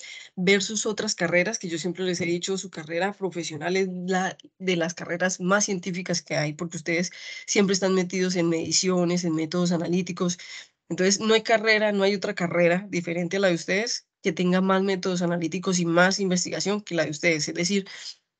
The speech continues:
más formación para investigación. Entonces, cuando ustedes van a, se especializan en métodos de medición, sobre todo a nivel microbiológico, tienen que tener una psicorrigidez, es decir, inherentemente hay un, una característica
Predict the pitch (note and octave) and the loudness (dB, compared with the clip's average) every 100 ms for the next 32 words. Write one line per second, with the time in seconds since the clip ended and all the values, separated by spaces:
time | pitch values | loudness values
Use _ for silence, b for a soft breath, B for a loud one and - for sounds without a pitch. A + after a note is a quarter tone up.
0 | _ G#3 G3+ G#3+ G3 F3 F3 E3 F3 D3+ | _ 2 2 2 2 2 2 2 2 0
1 | D3 D3+ C#3+ C#3+ D3+ _ _ _ B B | -4 -6 -6 -6 -12 _ _ _ B B
2 | B - F#3 G3+ G#3+ C4+ C#4 - _ - | B -6 -2 0 0 0 0 -2 _ 2
3 | F3+ F3 G3 A#3 A#3+ B3 B3+ B3 _ - | 4 4 2 4 4 6 4 2 _ -6
4 | F#3+ F3+ F3 E3+ F3 A3 A3 F3+ F3+ G3+ | -4 -2 0 0 0 0 0 2 2 2
5 | G#3+ G#3 F3+ E3 E3+ F#3+ A#3 D4 _ _ | 0 -2 0 0 0 0 -2 -4 _ _
6 | - F#3 F3 F3 F#3 G3+ G#3+ F3+ E3+ F#3+ | -4 -2 -2 0 4 4 6 4 2 0
7 | G3 F3 E3 F#3+ G#3+ A3+ - F3+ F#3+ G3+ | 0 0 2 -2 -4 -6 -4 -2 0 -2
8 | F#3+ G#3 G#3+ F#3+ F#3 G3 G3 F3 F3 D3+ | -4 0 0 0 -2 -2 -2 -4 -4 -4
9 | E3+ F3+ F3 F3 F3 F3+ G#3 - B B | 0 2 2 0 0 0 -2 -4 B B
10 | B B B - G#3 F#3+ G#3+ A3 B3 C4 | B B B -2 4 4 4 2 4 4
11 | C4 F#3 E3+ - F3+ F3+ G3 F#3 - G3 | 4 4 4 2 -2 0 0 -4 -6 -2
12 | G3 G3+ E3 D#3+ E3+ D#3+ F#3+ G3+ G3+ | 0 0 -2 -2 -6 -6 -6 -4 -6